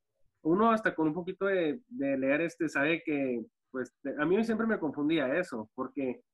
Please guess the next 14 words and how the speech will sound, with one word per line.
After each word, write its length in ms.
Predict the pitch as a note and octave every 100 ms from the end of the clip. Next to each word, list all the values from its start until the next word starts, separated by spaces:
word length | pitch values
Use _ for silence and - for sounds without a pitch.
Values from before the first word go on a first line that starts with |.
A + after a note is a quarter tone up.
| _ -
decían 260 | C3+ D#3+ D#3
que 80 |
era 120 | F3+ F3
sola 240 | F#3 F#3
persona 320 | D#3 D3 D#3+
y 80 | F3+
nosotros 380 | D3 C#3 D3+ E3+
en 80 | F3
mi 100 | E3
misión 480 | D#3+ D#3 D3+ F3+ A#3+ - _ _ _
siempre 320 | - D3 C3+
peleábamos 600 | - C#3 C3+ C#3 D#3 D#3
que 80 | C#3+
eran 280 | C#3 D#3+